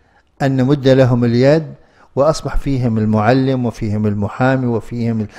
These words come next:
الطبيب وفيهم من الذين ولدوا هنا، أن نمد لهم اليد.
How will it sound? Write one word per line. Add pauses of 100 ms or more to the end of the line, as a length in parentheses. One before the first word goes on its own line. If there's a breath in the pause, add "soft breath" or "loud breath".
(180 loud breath)
الطبيب
وفيهم (280 loud breath)
من
الذين
ولدوا
هنا، (460 soft breath)
أن
نمد
لهم
اليد.